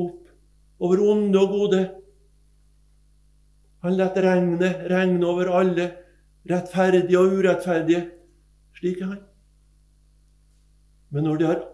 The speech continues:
avsluttet livet sitt her i verden, da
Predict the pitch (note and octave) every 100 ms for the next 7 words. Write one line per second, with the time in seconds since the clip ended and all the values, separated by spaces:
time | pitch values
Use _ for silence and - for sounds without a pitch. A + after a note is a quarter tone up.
0 | E3+ D#3+ C3+ - D#3 F#3 A3 A#3 A3+ G#3
1 | A3 D#3+ - - - _ _ _ _ _
2 | _ _ _ _ _ _ _ F3+ F3+ F3+
3 | D3+ C#3 A2+ - _ _ _ _ _ _
4 | _ _ _ _ B2 D#3+